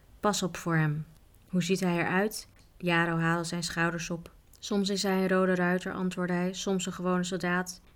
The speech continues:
Meestal is hij een spion en dan kun je hem ontmoeten in alle gedaanten. Hoe hij eruit ziet? Niet groot, niet klein, niet oud, niet jong, blond nog donker. Alleen zijn ogen kunnen hem verraden.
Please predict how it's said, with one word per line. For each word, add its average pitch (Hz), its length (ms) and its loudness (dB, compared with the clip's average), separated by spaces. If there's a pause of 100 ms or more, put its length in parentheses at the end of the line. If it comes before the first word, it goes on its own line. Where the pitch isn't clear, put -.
Meestal 190 360 2
is 185 140 0
hij 185 120 0
een 180 80 2
spion 170 580 -2 (200)
en 180 80 -2
dan 180 140 4
kun 185 240 2
je 175 80 2
hem 180 140 2
ontmoeten 180 420 2
in 175 80 -4
alle 180 200 0
gedaanten. 165 720 -2 (260)
Hoe 185 160 -2
hij 190 140 2
eruit 196 300 2
ziet? - 480 -4
Niet 185 180 -4
groot, 185 380 0
niet 190 180 0
klein, 180 360 2
niet 185 180 2
oud, 175 380 2
niet 185 180 0
jong, 180 340 2 (360)
blond 202 380 2
nog 202 180 -2
donker. 190 560 0 (400)
Alleen 214 280 4
zijn 233 180 0
ogen 185 300 0
kunnen 180 240 2
hem 170 200 2
verraden. 160 560 -2